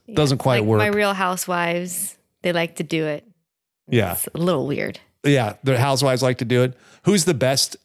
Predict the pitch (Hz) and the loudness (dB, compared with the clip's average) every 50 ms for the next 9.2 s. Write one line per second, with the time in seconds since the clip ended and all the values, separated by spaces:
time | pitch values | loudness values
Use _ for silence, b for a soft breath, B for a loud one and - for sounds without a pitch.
0 | - - 180 185 - 160 143 107 123 127 123 - 143 - - - 123 117 - - | -4 -2 -2 0 0 0 0 0 0 0 0 -2 -4 -2 0 0 0 0 0 0
1 | 113 104 104 110 117 110 92 85 85 90 - _ _ - - 113 104 95 92 90 | 0 0 2 2 2 0 0 -2 -4 -8 -12 _ _ -8 -4 -2 -2 0 -2 -2
2 | 90 87 - - 107 87 92 95 95 - - 87 82 82 85 85 - - - _ | -4 -4 -4 -4 -4 -2 -2 -2 -2 -2 -2 -4 -4 -6 -8 -10 -12 -14 -14 _
3 | _ _ _ _ _ - 202 202 196 190 185 175 175 170 170 175 185 _ _ _ | _ _ _ _ _ -4 -4 -2 -2 -4 -6 -6 -10 -14 -16 -18 -20 _ _ _
4 | _ _ _ 165 - - 208 226 233 240 233 180 170 180 175 165 - 170 151 147 | _ _ _ -8 -4 -2 -2 0 0 -2 -2 -2 -4 -4 -4 -6 -6 -8 -8 -10
5 | 147 151 147 143 156 175 170 - _ _ _ _ _ - 113 117 - - 101 - | -10 -10 -10 -10 -10 -12 -16 -20 _ _ _ _ _ 0 2 2 2 2 2 2
6 | 226 214 98 - - 92 92 214 202 190 190 185 170 - - - _ - 185 185 | 0 0 -2 -4 -4 -2 -2 -2 0 0 0 -2 -2 -4 -8 -14 _ -6 -4 -2
7 | 180 180 175 165 156 160 - _ - 160 160 175 165 160 160 - - _ _ _ | -2 -2 -2 -6 -10 -16 -20 _ -10 -6 -4 -2 -2 -4 -6 -8 -14 _ _ _
8 | _ - - - - 214 196 185 - _ _ - - - 233 220 214 190 175 185 | _ -12 -8 -4 -2 -2 -2 -2 -6 _ _ -6 -2 0 0 2 0 0 0 -2
9 | 170 160 160 160 | -2 -2 -4 -6